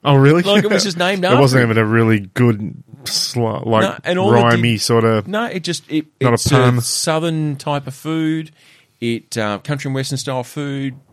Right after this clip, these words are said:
Speaker 2: played Kenny Rogers all the time. That was what it was.
Speaker 1: There you go. Kenny
Speaker 2: So,
Speaker 1: Rogers Restaurant.
Speaker 2: Kenny Rogers Restaurant.
Speaker 1: Took 'em a long time to think of that.
Speaker 2: There was a, there was a brains trust. I think Brian was part of the brains
Speaker 1: You
Speaker 2: trust.
Speaker 1: reckon?
Speaker 2: Yeah. So, um,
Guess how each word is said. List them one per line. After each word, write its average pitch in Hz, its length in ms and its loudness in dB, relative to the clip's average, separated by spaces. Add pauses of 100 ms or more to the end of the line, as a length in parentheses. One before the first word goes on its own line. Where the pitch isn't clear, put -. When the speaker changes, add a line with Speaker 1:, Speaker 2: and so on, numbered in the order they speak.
Speaker 2:
played 113 240 -4
Kenny 135 240 -4
Rogers 131 320 -6
all 135 140 -4
the 131 60 -6
time. 135 520 -6 (1120)
That 143 140 -4
was 147 120 -4
what 165 80 0
it 156 40 -2
was. - 300 -4 (340)
Speaker 1:
There 131 120 -2
you 120 60 -2
go. 165 220 -2 (420)
Kenny 123 240 0
Speaker 2:
So, 113 60 -2
Speaker 1:
Rogers 117 300 -2
Restaurant. 113 520 -4
Speaker 2:
Kenny 131 200 -6
Rogers 147 300 -10
Restaurant. - 340 -8 (120)
Speaker 1:
Took 185 160 -6
'em 165 100 0
a 117 80 2
long 110 240 2
time 110 220 -2
to 98 80 -4
think 120 160 -2
of 87 80 -6
that. 87 160 -4 (560)
Speaker 2:
There 117 160 0
was 107 120 -4
a, 110 100 -4
there 107 160 -4
was 101 100 -4
a 104 40 -10
brains 107 360 -4
trust. 90 280 -8
I 110 60 -8
think 113 220 -6
Brian 113 340 -2
was 101 100 -12
part 95 240 -6
of 73 60 -16
the - 60 -18
brains 90 340 -8
Speaker 1:
You 123 120 4
Speaker 2:
trust. 120 160 6
Speaker 1:
reckon? 170 180 0
Speaker 2:
Yeah. 117 360 -4 (880)
So, 131 520 0
um, 147 680 -4